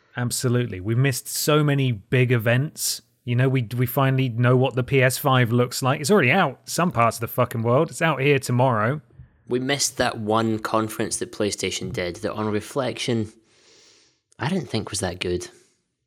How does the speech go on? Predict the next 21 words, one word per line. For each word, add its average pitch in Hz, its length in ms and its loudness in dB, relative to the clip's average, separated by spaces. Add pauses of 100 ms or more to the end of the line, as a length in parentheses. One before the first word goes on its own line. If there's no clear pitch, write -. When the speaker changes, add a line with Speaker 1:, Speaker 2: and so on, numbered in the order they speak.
(240)
Speaker 1:
Which, 131 420 -4
which 131 200 -6
one's 151 200 -4
that? 143 320 -6
The 123 60 -2
one 135 160 2
Speaker 2:
When 139 60 4
Speaker 1:
where 139 60 4
Speaker 2:
they 107 140 6
Speaker 1:
they - 60 0
showed 107 220 6
the 104 100 4
Speaker 2:
unveiled 101 120 4
Speaker 1:
price 180 220 2
Speaker 2:
the - 60 -2
console 101 540 2
Speaker 1:
and - 80 -12
stuff? - 120 -4
Speaker 2:
and 95 220 -4
they, 90 280 2
um, 87 340 -4